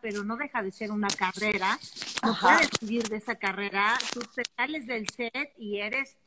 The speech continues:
Speaker 1: una persona normal como cualquiera, ¿no? Siempre
Speaker 2: Ujú.
Speaker 1: eres una persona normal, pero, pero, pues, yo crecí entre los grandes, María, eh, las fiestas de, de mis papás eran con los grandes, doña María,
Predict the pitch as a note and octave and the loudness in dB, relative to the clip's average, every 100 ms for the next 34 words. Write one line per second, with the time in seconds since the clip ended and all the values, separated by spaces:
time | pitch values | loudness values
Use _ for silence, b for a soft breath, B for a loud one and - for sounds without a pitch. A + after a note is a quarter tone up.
0 | - G#3+ A#3 A#3+ A3+ A#3 A#3 F#3 F#3+ G3+ | -10 -6 -6 -6 -6 -4 -4 -4 0 2
1 | A#3 A3+ G#3+ G3 F#3 F3+ - A3 G3+ E3+ | 2 0 -2 -2 -2 -2 0 0 0 -2
2 | D#3+ F3 - B B B - B3 G#3+ A3+ | -4 -8 -10 B B B 6 8 10 10
3 | G4 - - _ - B3+ A#3+ F#3 G3 G#3 | 8 4 -18 _ -6 -2 -2 -2 0 2
4 | B3+ B3 A3 F#3+ F3+ b b b b C4+ | 2 2 0 0 -4 b b b b 2
5 | C#4 C#4 - D4 B3 F#4+ - A4+ A4 - | 4 2 -2 -6 -2 -2 -2 -4 -4 -2
6 | F4+ A4 F#4+ D4+ C#4 A#3+ A#3 B3+ C4+ C4+ | -2 -2 -4 -4 -4 -6 -2 -2 0 -4
7 | C4 B3 B3 B3 A#3 A#3 A#3 A#3+ A3 A3 | -4 -4 -2 -2 0 0 -2 -6 -6 -4
8 | A3 A3+ - C4+ B3 - B3 G#3+ A3+ G3+ | -4 -4 -4 -6 -6 -4 -6 -4 -6 -6
9 | - b b A#3 B3 G#3 A#3+ A#3 B3+ B3+ | -14 b b -4 -4 -2 0 4 4 4
10 | B3+ B3 B3+ A3+ G#3 F#3 G#3+ A3 G#3+ G#3+ | 2 2 0 -2 -2 -4 -2 0 0 -2
11 | G3+ G3+ G3+ G3 G#3+ G#3+ G3+ | -2 -2 0 0 2 2 2